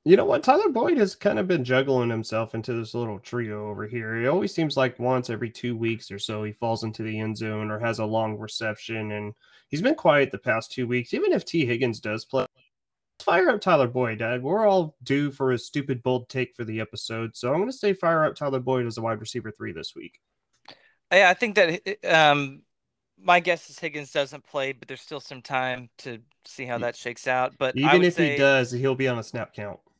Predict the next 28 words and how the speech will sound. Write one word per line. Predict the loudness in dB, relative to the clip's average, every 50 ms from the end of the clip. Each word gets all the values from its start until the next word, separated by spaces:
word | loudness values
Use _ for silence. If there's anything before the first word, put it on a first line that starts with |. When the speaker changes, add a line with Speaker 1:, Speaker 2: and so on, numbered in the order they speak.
| _ _ _ _ _ _ -14
Speaker 2:
Right, | -4 0 4 4 4 4 0 -4
and | -12 -16 -12
so | -6 -4 -4 -2
that's | -2 -2 -4 -6
where, | -6 -4 -4 -4
like, | -4 -4 -6 -8 -8 _ _ -8
uh, | -8 -6 -6 -6 -8 -10 -14 -18 _ _ _ _ _ _ _ _ _ _ _ _ -20 -12 -6 -6
every | -4 -4 -6
time | -4 2 4 4 6 4 4 2
that | 0 0 0
one | 0 -2 -2 -2
of | -2
these | -8 -10 -8
guys | -2 -2 0 -2 -2 -4
sits | -10 -16 -16 -12 -8 -4
out, | -4 -2 -2 -2 -4 -6 -10 _ _ _ _ _ _ _ _
Boyd | -20 -12 -6 -4 -4 -4 -4
tends | -6 -10 -14 -14 -12 -14
to | -12 -8
have | -8 -8 -8
a | -10
big | -12 -12 -12 -12
game. | -10 -10 -10 -10 -10 -12 -16 -18 -20 _ _ _ _ _ _ _ _ _ -6
I | -4 0 0
will | 0 -2 -2
Speaker 1:
Yep. | -6 -6
Speaker 2:
trust | -6 -6 -6 -6 -10 -18 -18
the | -10 -6 -4 -4 -2 -2 -4 -4 -4 -4 -6 -6 -8 -10 -14